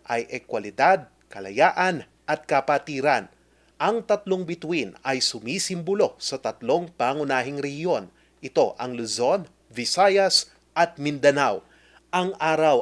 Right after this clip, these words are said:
ay may walong sinag na nagpapahalaga sa walong probinsya na nagpasimula ng revolusyon laban sa Espanya. Ito ang Manila, Cavite, Bulacan, Pampanga, Tarlac, Batangas, Laguna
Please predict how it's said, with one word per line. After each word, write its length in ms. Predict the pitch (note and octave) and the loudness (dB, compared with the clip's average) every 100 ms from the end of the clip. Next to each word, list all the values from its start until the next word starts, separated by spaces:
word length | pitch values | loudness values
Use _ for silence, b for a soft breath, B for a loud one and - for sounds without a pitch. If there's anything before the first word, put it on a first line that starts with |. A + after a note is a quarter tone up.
| C#3 | 2
ay 80 | D3+ | 0
may 160 | D3+ | 0
walong 320 | C#3+ C#3 C#3 | 2 2 0
sinag 560 | C3 - C#3+ C#3+ C3+ D3 | -4 -6 -6 0 0 0
na 160 | B2 A#2+ | -2 -6
nagpapahalaga 880 | - C#3 C3+ B2+ B2+ B2 B2+ C3+ B B | 0 2 2 0 0 2 4 2 B B
sa 240 | - E3+ | -2 2
walong 320 | D3 C#3 D#3+ D#3 | 2 2 0 -4
probinsya 720 | C#3+ C3 D#3 D#3 - D#3+ - C3+ | -8 -8 -6 -6 2 2 2 -2
na 80 | |
nagpasimula 880 | D#3+ F3+ C#3+ - - D#3 D#3+ D3+ - | 0 -2 0 0 0 -2 2 0 0
ng 220 | C#3+ E3+ E3 | -2 0 0
revolusyon 720 | D#3+ C#3+ D3 - F3 D#3 D#3 | -2 -2 -4 -2 0 0 4
laban 400 | D#3+ D3+ C3 B2 | 6 6 4 0
sa 160 | - | -6
Espanya. 640 | C#3+ - E3 D#3+ E3 D#3 b b b _ | -6 -2 0 2 0 -2 b b b _
Ito 400 | F#3 G3 D#3+ - _ D#3+ | -4 0 0 -2 _ -2
ang 160 | E3+ | 0
Manila, 640 | D3+ C3+ D3+ C#3 F3 - _ | -2 -4 0 4 4 2 _
Cavite, 720 | - C#3+ D3+ G3 - G3 - _ | -2 0 0 -4 0 0 -2 _
Bulacan, 640 | B2+ D3+ E3 - E3+ A2 F#2 _ | -4 2 2 4 2 2 -10 _
Pampanga, 800 | - B2 A#2+ F3 G3 F#3+ G3 F3+ b b - | -2 -2 0 0 0 2 0 0 b b -2
Tarlac, 560 | C#3+ A#2+ D#3+ E3 - b b | -2 2 4 4 0 b b
Batangas, 880 | A#2 A2+ - F3 E3 F3 E3+ - - - | -4 -2 2 0 4 4 4 2 -4 -6
Laguna 720 | A#2+ A#2+ B2+ G3+ G3 F3 | 0 0 0 2 2 2